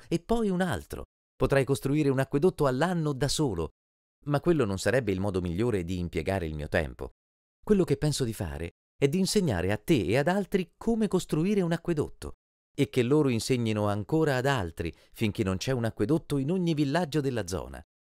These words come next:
poi un acquedotto in ogni villaggio del paese, poi un acquedotto in ogni villaggio del mondo. Pensa", continuò Paolo, "potremmo guadagnare una piccola percentuale per ogni litro d'acqua che passa in quegli acquedotti. Più acqua scorre attraverso gli acquedotti,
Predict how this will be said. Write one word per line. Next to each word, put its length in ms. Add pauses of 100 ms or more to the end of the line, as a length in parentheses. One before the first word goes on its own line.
(120)
poi 240
un 100
acquedotto 480
in 80
ogni 220
villaggio 460
del 180
paese, 420 (180)
poi 200
un 140
acquedotto 500
in 100
ogni 180
villaggio 440
del 160
mondo. 480 (580)
Pensa", 520 (120)
continuò 400
Paolo, 380 (260)
"potremmo 360
guadagnare 480
una 200
piccola 320
percentuale 880 (100)
per 160
ogni 240
litro 260
d'acqua 320
che 140
passa 320
in 80
quegli 200
acquedotti. 540 (400)
Più 220
acqua 300
scorre 420
attraverso 500
gli 60
acquedotti, 560